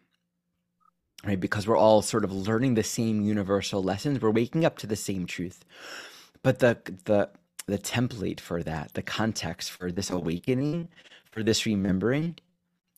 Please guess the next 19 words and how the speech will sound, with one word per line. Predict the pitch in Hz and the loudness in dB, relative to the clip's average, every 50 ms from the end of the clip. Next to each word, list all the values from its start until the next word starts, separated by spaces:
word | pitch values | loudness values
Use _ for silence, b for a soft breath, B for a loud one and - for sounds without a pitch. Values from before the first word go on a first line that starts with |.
| - | -16
which | - - - | -12 -8 -4
is | 113 110 | 2 4
also | 120 113 117 - - - 120 107 101 | 6 6 6 4 0 -2 2 2 2
a | - - - 85 - _ _ _ - | 2 0 -6 -14 -14 _ _ _ 4
big | 156 147 147 139 - | 6 8 8 8 6
undoing, | 120 113 113 110 101 98 110 110 120 135 156 165 165 - _ _ B B B B B B B B B B B B B B B | 4 2 2 2 2 2 2 2 0 0 -4 -6 -8 -12 _ _ B B B B B B B B B B B B B B B
um, | 117 113 110 110 - - | 2 2 2 2 2 0
it's | 131 - - - | 0 0 0 0
so | - 156 147 160 | 4 4 4 4
specific | 160 - - - 151 - - - 180 185 - 104 - - | 4 0 -2 -2 -2 0 0 0 -2 -2 -2 -6 -10 -10
to | - - - - | -16 -10 -2 0
every | 117 117 123 127 | 0 2 2 0
single | 117 - - - 120 120 110 98 90 | 0 -2 -2 -2 -2 0 0 -2 -2
soul | - - - 131 127 98 95 | -4 -4 0 0 2 2 0
and | 95 98 | 0 0
the, | 98 98 92 90 - _ _ _ _ - | 0 -2 -2 -4 -10 _ _ _ _ -12
they're | - - 95 90 90 87 87 87 - | -6 -2 -2 0 0 -2 -4 -6 -10
experiencing. | - - - - - - 98 101 107 110 101 92 92 - - 82 85 87 90 87 | -12 -10 -10 -10 -8 -4 -2 0 0 0 0 -2 -4 -6 -8 -10 -10 -12 -12 -14
So | - - 98 90 90 87 | -12 -10 -8 -8 -6 -8